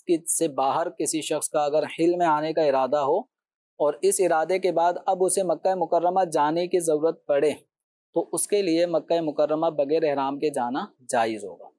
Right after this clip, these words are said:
تو یہ طریقہ کار، آ، یعنی ہل میں کسی point، کسی مقام کا قصد و ارادہ کر کے باقاعدہ نیت کے ساتھ سفر کریں، اور اس کے بعد اب مکہ مکرمہ جانے کی حاجت، ضرورت پڑ رہی ہے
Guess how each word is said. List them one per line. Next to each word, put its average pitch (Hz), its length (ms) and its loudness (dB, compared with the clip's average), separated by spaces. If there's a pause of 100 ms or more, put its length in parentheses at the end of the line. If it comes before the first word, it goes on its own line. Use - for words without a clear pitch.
(120)
تو 165 100 0
یہ 202 320 2
طریقہ 196 280 2
کار، 170 320 0 (460)
آ، 147 80 0
یعنی 156 320 2 (160)
ہل 196 200 4
میں 202 200 0
کسی 180 360 0
point، 175 500 -2 (120)
کسی 160 260 0
مقام 151 520 -2
کا 151 240 0
قصد 139 340 -2
و 151 40 4
ارادہ 143 400 2 (100)
کر 143 160 0
کے 151 180 -2
باقاعدہ 135 420 -2
نیت 139 380 -6
کے 143 80 0
ساتھ 131 280 -2
سفر 165 320 -2
کریں، 175 280 -4 (440)
اور 131 200 2
اس 160 220 -4
کے 170 120 2
بعد 151 280 0
اب 151 160 0 (120)
مکہ 156 320 -2
مکرمہ 147 600 0
جانے 139 320 -2
کی 147 140 0
حاجت، 131 460 0
ضرورت 131 460 0
پڑ 160 240 2
رہی 139 260 0
ہے 175 140 0